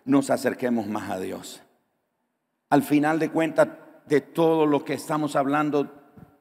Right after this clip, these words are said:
cada semana aquí en esta congregación, se trata de eso,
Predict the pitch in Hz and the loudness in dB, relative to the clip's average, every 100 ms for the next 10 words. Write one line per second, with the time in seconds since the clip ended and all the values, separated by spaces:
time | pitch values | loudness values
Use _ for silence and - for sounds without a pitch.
0 | _ _ _ _ 147 151 147 139 139 139 | _ _ _ _ 4 4 4 0 0 2
1 | 143 143 135 143 143 139 139 135 131 131 | 2 0 0 2 4 2 0 -2 -2 -2
2 | 123 127 120 143 147 151 - - - _ | 0 0 0 0 2 0 -4 -18 -20 _
3 | _ - 139 - 143 127 127 123 113 104 | _ 0 0 2 2 2 2 0 2 0
4 | 101 - 90 | -2 -6 -10